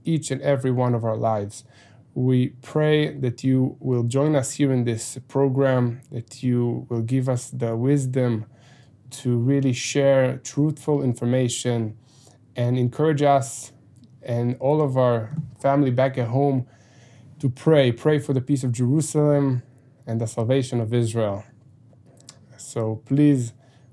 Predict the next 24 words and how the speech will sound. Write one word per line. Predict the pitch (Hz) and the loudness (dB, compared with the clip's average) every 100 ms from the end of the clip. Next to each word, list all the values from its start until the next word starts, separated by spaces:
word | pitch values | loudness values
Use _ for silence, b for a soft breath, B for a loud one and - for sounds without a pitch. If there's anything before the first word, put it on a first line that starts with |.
| - | -6
we | |
pray | 117 139 131 | -4 0 4
now | 131 143 131 | 4 4 4
for | 123 | 0
the | 117 | -4
salvation | - 113 127 139 131 | -4 -2 2 0 0
of | 123 120 | 0 2
Israel, | 131 123 117 113 | 0 2 0 -2
for | - | -4
the | 120 | -4
peace | 110 - 151 - | -4 -2 -2 -2
of | 120 | -4
Jerusalem. | 123 123 123 - 113 113 123 | 0 0 -2 -2 -2 0 0
You | 123 | 2
know | 131 131 | 2 2
that | 123 - | 0 0
you | 147 | 0
are | 131 | 2
the | 127 | 0
only | 147 156 | 0 2
one | 143 139 135 127 123 | 2 2 2 0 -4
who | 123 | -12
can | - 117 | -6 -4
bring | 127 123 117 | 0 0 -2